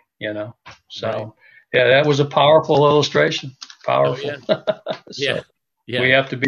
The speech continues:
Speaker 1: very careful about what we say and about what we do, right? And the way we
Speaker 2: Right.
Speaker 1: treat people. So,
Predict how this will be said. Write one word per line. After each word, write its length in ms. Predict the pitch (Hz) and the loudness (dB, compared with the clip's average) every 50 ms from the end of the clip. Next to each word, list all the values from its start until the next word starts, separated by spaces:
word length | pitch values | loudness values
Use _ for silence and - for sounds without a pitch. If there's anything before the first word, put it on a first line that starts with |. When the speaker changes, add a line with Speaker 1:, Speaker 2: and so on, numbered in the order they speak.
| 131 | -2
Speaker 1:
very 240 | 131 147 147 147 143 | 0 2 2 2 2
careful 440 | - 151 151 156 - - - 135 131 | 2 2 2 2 0 0 -2 -4 -2
about 200 | 127 135 131 127 | 0 0 2 2
what 220 | 139 147 147 143 | 4 2 2 2
we 100 | 139 139 | -2 -4
say 320 | 135 - - 151 147 147 147 | -4 -2 0 2 2 2 2
and 140 | 143 135 | 2 2
about 260 | 135 135 139 139 143 143 | 2 2 2 2 2 2
what 220 | 147 156 165 135 | -2 -2 -2 -2
we 100 | 139 139 | -4 -4
do, 380 | 131 143 151 156 151 135 127 123 | -4 -4 -4 -2 -2 -2 -2 0
right? 260 | 123 127 135 151 147 | 2 2 2 0 -2
And 100 | 151 139 | -6 -8
the 40 | 127 | -8
way 180 | 127 143 143 | -6 -4 -4
we 80 | 143 135 | -4 -4
Speaker 2:
Right. 180 | 110 110 117 120 | -4 -4 -4 -4
Speaker 1:
treat 260 | - 147 151 - 147 | -6 -8 -8 -8 -8
people. 360 | - 123 113 113 - 113 113 | -10 -10 -10 -10 -14 -18 -18
So, 320 | 123 - - - 117 120 | -18 -18 -10 -8 -8 -8